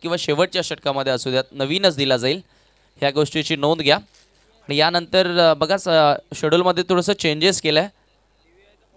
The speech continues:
ओम इलेव्हन, अ, किरवली आणि त्यांच्या विरुद्ध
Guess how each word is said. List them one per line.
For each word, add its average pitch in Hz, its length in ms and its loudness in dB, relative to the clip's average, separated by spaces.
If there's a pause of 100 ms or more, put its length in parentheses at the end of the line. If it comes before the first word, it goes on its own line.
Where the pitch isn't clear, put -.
(1600)
ओम 175 240 2
इलेव्हन, 170 440 0
अ, 151 120 4 (100)
किरवली 160 440 0 (200)
आणि 131 120 -4
त्यांच्या 151 280 -2
विरुद्ध 151 460 2